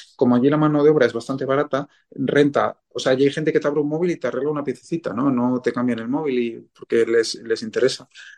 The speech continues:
Y hay un montón de gente que hace reparación de móviles y se aprende un montón de cosas muy pequeñas, de con un hilo finísimo, te hacen no sé qué y alucinas. Dices, "Guau, esta persona, si se metiera en otro nicho,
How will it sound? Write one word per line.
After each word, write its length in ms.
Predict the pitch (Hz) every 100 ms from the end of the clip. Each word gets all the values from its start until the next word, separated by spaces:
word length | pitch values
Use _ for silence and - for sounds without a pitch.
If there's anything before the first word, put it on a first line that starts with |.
| _ _
Y 320 | - 147 143
hay 120 | 147
un 80 | 156
montón 240 | 170 160 165
de 80 |
gente 300 | 156 185 190
que 80 | 190
hace 140 | 143 160
reparación 460 | 143 123 120 135
de 80 | 139
móviles 420 | 135 151 180 180 -
y 60 |
se 80 | 131
aprende 240 | - 151 165
un 120 | 135
montón 520 | 117 113 107 123 107
de 140 | 120 120
cosas 240 | - 143
muy 120 | 143
pequeñas, 540 | 127 120 139 139 143 143
de 60 |
con 240 | 127 123 -
un 140 | 143 139
hilo 200 | 131 127
finísimo, 720 | - 131 147 143 151 143 143
te 80 | -
hacen 220 | 147 135
no 80 | 143
sé 180 | - -
qué 260 | 147 151 - - -
y 100 | 135
alucinas. 520 | 107 110 180 151 107
Dices, 240 | 113 120 107
"Guau, 340 | 110 127 110 -
esta 300 | 135 160 143
persona, 500 | 147 - 160 190 202 - - -
si 640 | - - 139 127 127 117 -
se 160 | - 156
metiera 280 | 131 165 202
en 80 | 185
otro 240 | 185 123
nicho, 400 | 110 120 - 262